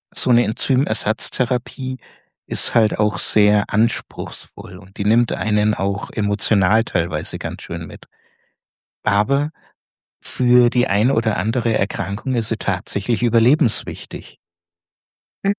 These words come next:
Speaker 2: Also es bedeutet halt nicht nur Medizin, sondern, ja, einfach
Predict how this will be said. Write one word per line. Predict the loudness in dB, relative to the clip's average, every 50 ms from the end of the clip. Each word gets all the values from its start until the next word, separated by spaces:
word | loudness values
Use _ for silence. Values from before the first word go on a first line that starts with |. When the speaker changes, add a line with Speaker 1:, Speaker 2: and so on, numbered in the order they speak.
| _ -4 -2
Speaker 2:
Also | -2 0 0
es | -2 -2 -2
bedeutet | -2 0 2 2 2 2 2 0 -2 -2 -2
halt | -2 0 0
nicht | 0 -2 -4 -2 -2
nur | 0 0
Medizin, | 2 2 0 0 -4 -4 -8 -8 -4 -2 0 2 2 2 0 -2 -4 -12 -20 -20 -20 _ _ _ _ _ _ _ _ _ _ -6
sondern, | -2 0 2 2 4 4 4 2 2 2 0 0 -2 -4 -6 -8 _ _ _ _ _ _ _ _ _ _ _ _ _
ja, | -2 0 0 0 0 -4 -8 _ -2
einfach | 0 0 0 0 -2 -4 -4 -4